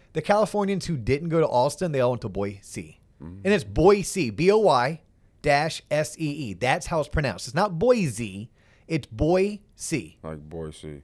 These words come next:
Speaker 1: Boise, Idaho. Yep.
Speaker 2: Okay.
Speaker 1: So had a great time. Yes, my team came out victorious. It was a close game.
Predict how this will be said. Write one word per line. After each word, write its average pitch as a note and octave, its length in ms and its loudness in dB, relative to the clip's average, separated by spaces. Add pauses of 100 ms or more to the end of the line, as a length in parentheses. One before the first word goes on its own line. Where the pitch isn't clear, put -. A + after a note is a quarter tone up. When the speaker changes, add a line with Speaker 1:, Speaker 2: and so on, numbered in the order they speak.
(160)
Speaker 1:
Boise, C3+ 400 0
Idaho. G3+ 460 -10
Yep. G#3+ 140 2
Speaker 2:
Okay. - 100 -2
Speaker 1:
So G3+ 280 4 (220)
had G#3 140 4
a G#3 40 2
great G#3 220 2
time. F3+ 360 0
Yes, F#3+ 320 4
my E3 180 2
team E3+ 280 -2
came E3 180 -2
out D3+ 180 2
victorious. G#3 800 2
It E3+ 80 0
was D3+ 120 0
a - 60 0
close G3+ 460 0
game. F3+ 500 0